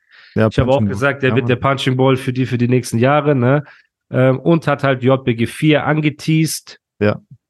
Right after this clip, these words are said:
Speaker 2: Und da werden sich die J B G Hardcore-Fans bestimmt freuen. Ähm,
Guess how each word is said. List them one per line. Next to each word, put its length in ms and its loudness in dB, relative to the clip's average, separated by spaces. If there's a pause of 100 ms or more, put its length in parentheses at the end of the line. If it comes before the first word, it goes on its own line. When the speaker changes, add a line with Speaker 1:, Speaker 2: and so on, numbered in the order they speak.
(300)
Speaker 2:
Und 280 2
da 100 2
werden 200 2
sich 180 -4
die 240 0
J 240 2
B 120 0
G 180 0
Hardcore-Fans 1080 -2 (220)
bestimmt 340 -2
freuen. 560 0 (540)
Ähm, 580 2